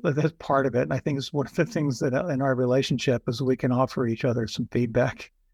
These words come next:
as to, as to how we're showing up. That's a big part of it.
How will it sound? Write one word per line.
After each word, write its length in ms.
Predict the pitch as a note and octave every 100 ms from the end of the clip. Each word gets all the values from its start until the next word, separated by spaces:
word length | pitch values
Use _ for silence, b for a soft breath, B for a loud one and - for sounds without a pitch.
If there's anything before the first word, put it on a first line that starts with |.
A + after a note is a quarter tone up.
| _ _ _ _
as 180 | C#3+ C3+
to, 240 | - C3 C3
as 240 | F3 C3+
to 80 | C#3+
how 140 | B2+ A#2
we're 140 | A2
showing 360 | - B2 B2 A#2+
up. 200 | E3+ - _ _ _ _ _ _ _ _ _ _ _ D#3+
That's 180 | D3
a 40 | -
big 260 | A2 A2+
part 220 | - G#2+ A#2
of 100 | A2+
it. 160 | -